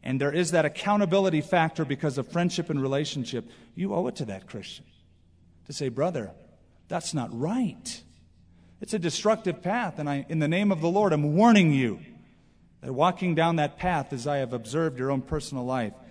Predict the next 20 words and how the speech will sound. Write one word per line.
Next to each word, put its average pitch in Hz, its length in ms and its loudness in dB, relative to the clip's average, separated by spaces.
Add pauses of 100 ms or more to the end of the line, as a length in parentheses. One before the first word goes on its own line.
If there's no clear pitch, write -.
(480)
is 107 160 -14
devastating." 113 680 -4 (1300)
Uh, - 80 -8
"Well, 220 240 2
but 180 140 0
the - 60 2
Bible 160 280 2
says, 190 280 0
'Judge 180 360 2
not.'" 175 300 -2
That's 196 240 0
not 190 240 -2
what 170 80 0
it's 143 140 -2
talking 135 320 0
about. 90 240 -8 (2250)
This 214 300 -2 (220)
idea 160 360 4
is 170 280 -2
to 143 320 0